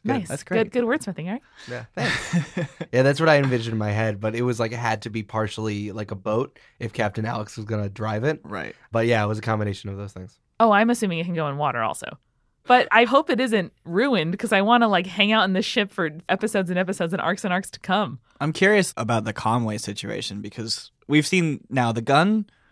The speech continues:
Speaker 1: we've seen the helicopter. What other, like, machine magic things have we seen so
Speaker 2: Yeah.
Speaker 1: far?
Speaker 3: Uh, Tracy.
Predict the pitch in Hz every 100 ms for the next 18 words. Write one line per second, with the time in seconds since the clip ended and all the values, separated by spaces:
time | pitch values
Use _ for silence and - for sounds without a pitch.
0 | _ - 120 107 - 117 110 110 143 147
1 | - 110 - 101 123 160 156 127 113 110
2 | - 120 110 110 110 110 104 - - 69
3 | - 65 50 - _ _ - 147 185 165
4 | - - _ _ _ - 113 101 - -
5 | 104 107 - 135 165